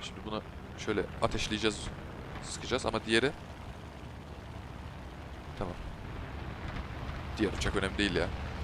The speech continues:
Şu an çok şey kaybettik. Evet.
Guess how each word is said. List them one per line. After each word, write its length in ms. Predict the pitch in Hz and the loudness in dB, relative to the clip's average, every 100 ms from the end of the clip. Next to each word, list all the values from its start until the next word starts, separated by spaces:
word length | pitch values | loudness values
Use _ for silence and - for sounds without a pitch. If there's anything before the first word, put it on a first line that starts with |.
| - - - - - - - | -2 -2 -2 -2 -2 -2 12
Şu 100 | 123 | 12
an 80 | 123 | 12
çok 200 | - 139 - - - | 12 12 12 0 4
şey 240 | - 127 | 12 12
kaybettik. 580 | 120 113 101 - 117 - - - - - - - - - - - - - - - - - - - - - - 113 | 12 12 12 8 2 2 0 -2 -2 -2 -2 -2 -2 -2 -2 -4 -2 -2 -2 -2 -2 -4 -4 -4 -4 -4 2 8
Evet. 160 | 104 | 8